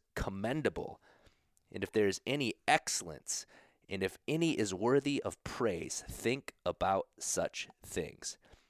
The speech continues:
As for the things you have learned and received and heard and seen in me, practice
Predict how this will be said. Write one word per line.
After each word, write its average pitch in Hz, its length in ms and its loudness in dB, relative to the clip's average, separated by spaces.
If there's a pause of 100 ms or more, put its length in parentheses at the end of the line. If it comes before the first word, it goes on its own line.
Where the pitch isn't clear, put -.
(140)
As - 160 0
for - 80 2
the 110 100 4
things 151 360 0
you 156 80 6
have 135 100 2
learned 139 320 4
and 135 100 2
received 110 520 0
and 90 120 -4
heard 147 520 4
and 92 180 -4
seen 139 380 0
in 110 320 0
me, 92 260 -4 (360)
practice - 680 -2